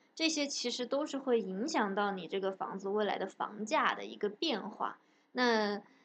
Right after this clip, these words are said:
比如说你现在三百万买进一个房子，然后你住十年，住着住着，哎，翻倍了，你就等于莫名其妙十年期间你就又赚了三百万，等于又打了一份工嘛，对吧？所以这个还是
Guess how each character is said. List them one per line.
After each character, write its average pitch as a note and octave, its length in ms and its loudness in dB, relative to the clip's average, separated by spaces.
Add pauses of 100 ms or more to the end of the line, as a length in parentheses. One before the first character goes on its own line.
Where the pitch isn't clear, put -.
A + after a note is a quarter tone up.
(240)
比 A3+ 60 -2
如 A3 80 4
说 C4 80 2
你 A#3 100 2
现 B3 100 0
在 A#3+ 160 6
三 A#3+ 200 2
百 A3+ 80 6
万 G#3 260 4
买 G3 140 0
进 G#3 200 -2
一 G3 60 -2
个 G#3+ 80 2
房 G3 240 -4
子， - 160 -6
然 G#3 80 2
后 A3+ 60 4
你 G#3 100 0
住 A#3+ 180 -2
十 A3+ 120 -4
年， F#3 240 -4
住 C#4+ 100 -6
着 C#4 160 4
住 B3+ 60 0
着， B3 40 8
哎， - 280 6
翻 G#4 200 6 (120)
倍 A4+ 180 12
了， - 180 2 (420)
你 A#3 120 2
就 D4+ 80 6
等 C4+ 140 6
于 - 20 6
莫 D#4 160 4
名 C#4 140 2
其 A3+ 160 0
妙 G#3+ 280 6
十 G#3+ 200 -2
年 G#3+ 340 2
期 A3 220 -6
间 G#3+ 260 4
你 F#3+ 60 -4
就 G#3 240 4
又 F4+ 180 6
赚 B3 160 6
了 G#3+ 80 4
三 G#3+ 160 -2
百 F3 140 -2
万， F3+ 180 -2
等 E3+ 140 -8
于 F#3+ 100 -2
又 C#4+ 140 0
打 - 120 4
了 - 60 -4
一 G3 40 -8
份 G3 140 -4
工 G3+ 140 -4
嘛， G#3 140 -2 (100)
对 - 100 -8
吧？ - 140 -8 (380)
所 A3 120 2
以 G#3+ 100 2
这 G#3+ 140 2
个 G3+ 180 2
还 - 160 -2
是 G3 380 -4